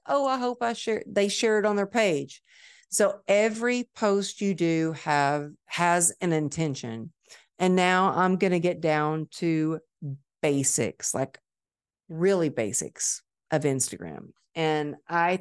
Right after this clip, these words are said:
thought this was kind of basics, but I've shared this with other people and they're like,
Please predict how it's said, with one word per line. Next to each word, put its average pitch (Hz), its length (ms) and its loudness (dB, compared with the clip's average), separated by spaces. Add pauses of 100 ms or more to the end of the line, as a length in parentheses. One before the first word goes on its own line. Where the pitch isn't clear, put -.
thought 160 320 0
this 175 200 -4
was 175 140 -10
kind 185 240 0
of 175 80 0
basics, 175 560 0
but 156 100 2
I've 139 200 2
shared 151 360 0
this 160 200 -6
with 156 160 -4
other 151 180 0
people 160 400 -4
and 160 140 -2
they're 151 140 -2
like, 143 280 0